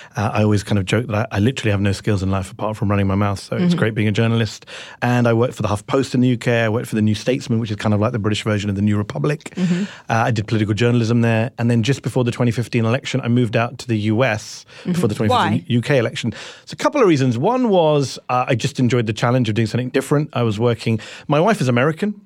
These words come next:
Speaker 1: That's the
Speaker 2: Mm-hmm.
Speaker 1: other part of the p-, equation. And you know what they say, happy wife, happy life.
Speaker 2: Mm-hmm.
Speaker 1: She did kind of twelve years in the U K, and Americans are of two types. I find they either love England
Speaker 2: Mm-hmm.
Speaker 1: or they hate it.
Speaker 2: Mm-hmm.
Speaker 1: My wife's a bit of a hater. Uh, not of the people, just didn't really like the lifestyle. It was hard for her to transition.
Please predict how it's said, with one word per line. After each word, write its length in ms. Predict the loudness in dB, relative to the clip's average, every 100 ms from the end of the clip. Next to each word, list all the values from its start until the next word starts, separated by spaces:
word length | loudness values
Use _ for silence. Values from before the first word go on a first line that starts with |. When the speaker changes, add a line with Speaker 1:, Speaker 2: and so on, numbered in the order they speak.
| _
Speaker 1:
That's 140 | -4 0
the 80 |
Speaker 2:
Mm-hmm. 40 | 2
Speaker 1:
other 120 | 2
part 180 | 2 0
of 60 |
the 180 | -2 -6
p-, 120 | -12
equation. 440 | -4 2 2 2 0
And 180 | 0 0
you 60 |
know 80 | 0
what 80 | 0
they 60 |
say, 180 | 0 0
happy 280 | -2 -2 -2
wife, 240 | 0 0
happy 240 | -2 0 0
life. 360 | 2 0 -2
Speaker 2:
Mm-hmm. 260 | -2 0 -2 -8 -8
Speaker 1:
She 160 | -2
did 180 | 0 0
kind 140 | 0 0
of 80 |
twelve 360 | 0 0 2 2
years 240 | 2 2
in 100 | 2
the 80 | 0
U 140 | 0 -2
K, 300 | -2 0 2
and 80 |
Americans 420 | 2 2 2 2 2
are 60 |
of 100 | -2
two 160 | -2 -4
types. 460 | -2 -4 -4 -8
I 80 | -6
find 300 | -2 0 0
they 80 | 0
either 220 | 0 -2
love 500 | 0 2 4 4 0 -6 _ _
England 560 | -2 0 2 2 0 0
Speaker 2:
Mm-hmm. 280 | 0 0 0 -2
Speaker 1:
or 40 |
they 120 | -2
hate 300 | 0 -2 -4
it. 140 | -10 -14 -2
Speaker 2:
Mm-hmm. 280 | -2 0
Speaker 1:
My 100 | 0
wife's 260 | 2 0 -2
a 40 |
bit 240 | -4 0 2
of 100 | 2
a 60 |
hater. 440 | 2 0 0 -2 -4 -12 -10
Uh, 100 | -4
not 120 | 0 2
of 60 |
the 80 | 2
people, 340 | 2 2 2
just 260 | 0 -2 -6
didn't 200 | -8 -6 0
really 160 | 0 2
like 160 | 0
the 80 | 0
lifestyle. 440 | 0 0 0 0
It 120 | -2 -4
was 120 | 0
hard 200 | 0 0
for 120 | -2
her 20 |
to 60 | -2
transition. 500 | -2 0 0 -2 -4